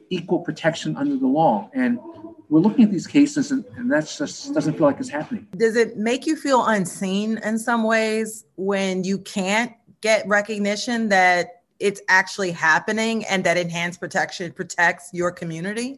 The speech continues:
Speaker 1: Just imagine that you're a victim of a crime. You're already reluctant to call law enforcement or nine one one because culturally immigrants have a fear or distrust of the police. But when you do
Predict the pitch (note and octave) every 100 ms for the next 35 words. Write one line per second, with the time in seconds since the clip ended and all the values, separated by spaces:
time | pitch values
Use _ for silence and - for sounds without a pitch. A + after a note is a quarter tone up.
0 | - A3+ A3 - F#3+ F3 E3+ E3+ E3+ E3+
1 | E3 D3 C#3 C3 - - - - - D#3
2 | D3 E3 E3 D3+ C#3+ C#3 - C3 B2 A#2
3 | A#2 A#2 - E3+ D#3+ F#3+ F#3+ E3 C#3+ C#3
4 | C3+ C#3 A#2+ - - B2 B2 A#2 A2+ -
5 | A2+ A2 - A#2 A2 A#2+ A2+ A#2 A2 G#2+
6 | G#2+ G#2+ G#2+ G2+ G#2+ _ _ - - C#3+
7 | - - D#3+ D#3+ C#3+ C#3 C#3+ C#3 B2 B2+
8 | A#2+ A#2+ - C3+ A#2+ - C#3 A2 - B2
9 | - A#2+ - A2 G#2+ - A2 - - _
10 | _ _ _ _ E3 F3+ F3+ F3 E3 -
11 | G3+ G3+ A#2 G2 -